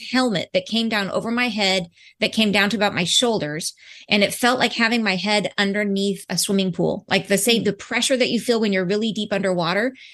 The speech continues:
Speaker 1: It was that physical. It was a distinct physical com-, compression around my head.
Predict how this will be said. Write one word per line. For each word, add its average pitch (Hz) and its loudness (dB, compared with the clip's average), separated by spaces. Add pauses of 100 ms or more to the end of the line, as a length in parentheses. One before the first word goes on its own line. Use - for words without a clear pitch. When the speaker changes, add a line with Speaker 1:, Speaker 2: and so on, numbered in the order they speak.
Speaker 1:
It 208 2
was 180 2
that 208 2
physical. 185 -2
It - -2
was 170 0
a 190 2
distinct 254 0
physical 262 -2 (240)
com-, 196 -6
compression 202 -2
around 196 0
my 175 2
head. 180 0